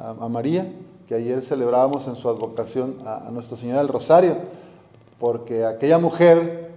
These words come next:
pues, reconocía en Jesús esta salvación, esta plenitud. Entonces dijo, "Pues bienaventurada la que lo tuvo, la que lo trajo al mundo, la que lo,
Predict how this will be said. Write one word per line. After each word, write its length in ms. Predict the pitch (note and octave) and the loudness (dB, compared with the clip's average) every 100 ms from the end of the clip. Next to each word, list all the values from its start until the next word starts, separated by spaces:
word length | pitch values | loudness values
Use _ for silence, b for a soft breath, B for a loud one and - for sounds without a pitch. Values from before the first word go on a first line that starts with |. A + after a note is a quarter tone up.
| - | -4
pues, 160 | B2+ | -2
reconocía 800 | B2 C3 B2+ A#2+ - D#3 E3+ D#3 C3 | -2 -2 -4 -4 0 2 2 0 -6
en 140 | C3 | -8
Jesús 640 | C3 - D#3 F3 - - - b b _ - | -8 -6 -6 -6 -10 -16 -20 b b _ -12
esta 440 | B2 - C3+ B2 | -12 0 2 2
salvación, 680 | B2+ B2 A#2 A2+ C#3+ D3+ C#3+ | 0 -2 -2 -4 -2 -2 -4
esta 260 | - C#3+ | -2 -2
plenitud. 480 | C3+ B2 A#2+ D#3+ E3 | 0 -4 -2 -2 0
Entonces 300 | C3+ C#3 C3 | -2 -4 -6
dijo, 220 | C3 C3+ | -6 -4
"Pues 160 | A#2+ A#2 | -4 -2
bienaventurada 1080 | B2+ A#2+ A#2+ A2+ A#2 C3+ E3+ E3 - - - | -2 -2 -6 -6 0 4 4 2 -10 -18 -10
la 220 | B2 A#2+ | -4 -4
que 100 | - | -4
lo 140 | A#2+ A2+ | -4 -4
tuvo, 340 | A2+ D#3 G3+ | -4 2 4
la 180 | F3+ C#3+ | 6 4
que 60 | C3+ | 0
lo 120 | A#2+ | -2
trajo 280 | C#3 C3 D#3 | -2 0 0
al 100 | C3 | 0
mundo, 380 | C#3+ F#3+ F3+ | -2 -2 -2
la 220 | D3+ B2+ - | 0 0 -2
que 100 | B2 | -4
lo, 240 | A#2+ | -2